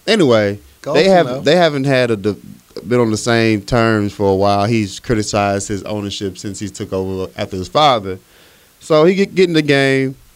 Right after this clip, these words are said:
Speaker 1: and from Oakley's point of view, he said he was there all the four minutes. Security came to him. He had to leave the building. He wasn't going.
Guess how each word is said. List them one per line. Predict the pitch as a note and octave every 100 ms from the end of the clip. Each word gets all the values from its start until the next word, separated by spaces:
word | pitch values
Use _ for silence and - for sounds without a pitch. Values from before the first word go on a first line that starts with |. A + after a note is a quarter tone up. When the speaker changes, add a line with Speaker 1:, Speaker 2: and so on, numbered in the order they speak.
| _ _ _ -
Speaker 1:
and | B2+ A#2+ A#2 G#2+ G#2 G#2 - - _ _ _ _ _ _ _ _ _
from | - A2+
Oakley's | C#3 F#3+ D#3+ -
point | C3+ B2
of |
view, | A#2 B2+
he | D#3
said | D3 C3
he | C#3+
was | C3
there | B2 B2
all | G#2 B2
the | B2
four | B2+ B2+
minutes. | A2+ A2+ A2+
Security | G#2+ G#2 B2+ A#2
came | A2+ A#2+ A2
to | A2+
him. | G#2+
He | A2
had | G#2
to | G2
leave | G#2 G#2+
the | F#2
building. | G2+ G2 F2+ F2 F#2 _ _ _
He | A2+ A#2
wasn't | A2 G#2+ G2+
going. | G2+ G2 F#2+ F#2